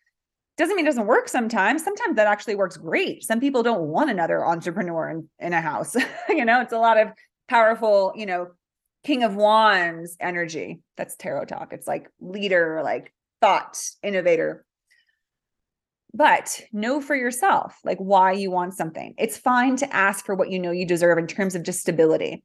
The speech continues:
But if you're like, "I only want somebody that's made five billion dollars," then just ask yourself why. If there's a good reason, if it's because you have ten billion <laughs> and you want someone who understands what it's like to have a shit ton of money, I, that's fine. But look at your motives.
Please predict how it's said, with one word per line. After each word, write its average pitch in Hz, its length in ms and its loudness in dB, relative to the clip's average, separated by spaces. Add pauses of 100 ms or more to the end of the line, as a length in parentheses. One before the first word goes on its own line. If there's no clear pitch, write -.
(460)
But 226 100 6
if 226 140 6
you're 226 120 6
like, 190 260 6
"I 208 160 6
only 226 180 2
want 208 220 2
somebody 190 520 4
that's 180 200 0
made 180 220 -6
five 185 320 2
billion 170 280 -2
dollars," 196 640 4 (440)
then 214 160 -6
just 240 160 -4
ask 302 180 2
yourself 277 280 2
why. 277 200 6
If 190 60 2
there's 220 180 0
a 226 60 -10
good 247 120 2
reason, 240 640 -2
if 208 140 -4
it's 240 100 -2
because 233 320 0
you 240 140 0
have 220 160 2
ten 311 260 0
billion 208 540 0 (240)
<laughs> - 240 -2
and 226 180 0
you 220 140 -2
want 226 200 2
someone 233 200 0
who 220 40 0
understands 214 440 -2
what 202 80 -2
it's 190 100 -4
like 214 140 4
to 214 80 4
have 196 100 4
a 175 80 0
shit 208 240 -6
ton 208 160 -6
of 180 80 -6
money, 202 400 -6 (1120)
I, 170 360 0
that's 233 260 2
fine. 147 360 -4
But 202 300 6 (100)
look 240 280 -6
at 370 60 -6
your 339 120 -4
motives. 214 640 -4